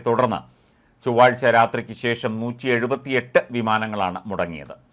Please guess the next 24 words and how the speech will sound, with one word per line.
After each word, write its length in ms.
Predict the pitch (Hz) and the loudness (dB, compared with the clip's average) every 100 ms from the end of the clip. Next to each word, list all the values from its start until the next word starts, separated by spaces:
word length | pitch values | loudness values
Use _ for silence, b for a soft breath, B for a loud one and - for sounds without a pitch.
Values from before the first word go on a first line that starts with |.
| b b b 104 | b b b 0
എയർ 120 | 110 | 0
ഇന്ത്യ 140 | 110 117 107 | 0 -2 -2
എക്സ്പ്രസിന്റെ 480 | - 120 110 107 113 107 | -8 -8 -6 -4 -4 -4
എച്ച് 160 | - 127 | 0 0
ആർ 80 | 120 | 2
മേധാവിയാണ് 600 | 117 113 131 127 120 123 135 | -2 0 0 0 -2 -2 -2
കമ്പനിയെ 260 | 120 123 117 | -2 0 -2
പ്രതിനിധീകരിച്ച് 560 | 110 120 113 104 101 110 98 | -4 -4 -4 -4 -4 -6 -2
ചർച്ചയിൽ 340 | 107 117 113 98 | -4 -4 -8 -4
പങ്കെടുത്തത്. 440 | 104 101 95 104 143 - b b b b | -2 -2 -2 -2 -4 -8 b b b b
ഡൽഹി 320 | 131 135 135 110 87 | 2 2 0 -6 0
ദ്വാരകയിലെ 520 | 117 131 127 123 131 - 120 | 6 6 4 0 0 -2 0
ലേബർ 280 | 135 135 135 | 0 4 2
ഓഫീസിൽ 380 | 123 120 120 78 - b b 120 | 2 -4 -8 -10 -14 b b -10
ഉച്ചയ്ക്ക് 300 | 110 139 135 | -6 -2 2
രണ്ടരയ്ക്ക് 380 | 123 127 151 151 127 | 2 4 0 0 -2
തുടങ്ങിയ 260 | 127 123 123 | 0 -2 -2
ചർച്ചയിൽ 380 | 120 107 131 87 - b b b 110 | -2 -2 -4 -4 -10 b b b -8
അല്പസമയം 500 | 123 180 180 143 131 | -4 -4 -4 -4 -2
മുൻപാണ് 320 | 120 113 110 107 | -2 2 0 0
തീരുമാനമായത്. 600 | 110 110 110 107 104 110 147 | -6 -4 -4 -2 -2 -2 -4
സമരത്തിന് 420 | 120 113 117 113 107 | -2 -2 -2 -6 -6
ശേഷം 260 | 120 113 117 107 | -6 -4 -6 -6
പിരിച്ചുവിട്ട 440 | 110 - 110 95 | -6 -6 -6 -2